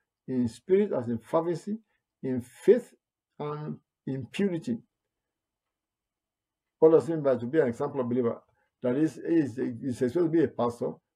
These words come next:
So his lifestyle, his words of his mouth, his behavior,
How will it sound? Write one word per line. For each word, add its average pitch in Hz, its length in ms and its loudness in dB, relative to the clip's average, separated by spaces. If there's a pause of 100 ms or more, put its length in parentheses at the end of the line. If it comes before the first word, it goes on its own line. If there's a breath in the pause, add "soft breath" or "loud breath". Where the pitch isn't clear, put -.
So 131 560 0
his 127 280 -10
lifestyle, 151 680 0 (180)
his 117 220 -12 (200)
words 139 460 2
of 117 140 -2
his 110 180 -8
mouth, 135 280 -4 (340)
his 113 160 -6
behavior, 147 640 2